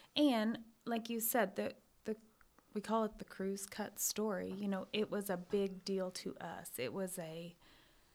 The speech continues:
the financial piece, the, the stage of life we were in. But everyone has a story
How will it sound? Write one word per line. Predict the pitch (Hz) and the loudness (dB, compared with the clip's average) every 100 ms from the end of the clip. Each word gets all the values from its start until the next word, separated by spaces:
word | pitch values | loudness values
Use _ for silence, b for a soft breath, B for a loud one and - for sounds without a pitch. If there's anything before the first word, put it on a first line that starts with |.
| b b | b b
the | 185 | 0
financial | - 196 196 196 196 - 196 | 2 2 4 4 2 2 0
piece, | 196 208 190 190 185 - | 0 0 2 2 0 -6
the, | - - - - | -8 -12 -12 -12
the | 165 - _ _ _ | -12 -12 _ _ _
stage | - - - 190 190 | -2 -2 4 6 6
of | 202 190 | 4 2
life | 196 180 175 | 2 0 0
we | 190 185 | -4 -2
were | 180 | -4
in. | 180 185 180 175 190 - | -6 -8 -8 -6 -8 -6
But | 202 202 | 0 4
everyone | 208 214 190 180 175 | 4 4 4 2 -2
has | - 170 160 | -2 -4 -2
a | 147 | 0
story | - - 170 - 165 170 - | 2 2 0 -4 -6 -6 -8